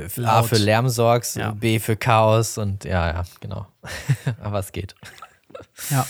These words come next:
Speaker 2: Immer noch besser, als wenn du dahin, äh, fahren würdest und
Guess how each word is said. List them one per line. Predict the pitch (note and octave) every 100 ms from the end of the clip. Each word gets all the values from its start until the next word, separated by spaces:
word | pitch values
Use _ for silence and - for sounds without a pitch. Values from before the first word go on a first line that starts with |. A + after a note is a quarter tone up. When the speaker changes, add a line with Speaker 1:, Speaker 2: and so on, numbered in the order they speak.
| - - - - - - - -
Speaker 2:
Immer | C3+ B2
noch | A#2
besser, | C3+ C3+
als | A#2+
wenn | B2
du | A#2+ A#2+
dahin, | A#2 A#2 B2 A#2+
äh, | - A#2
fahren | - A#2+ A2+
würdest | A2+ A2+
und | A2+ A2+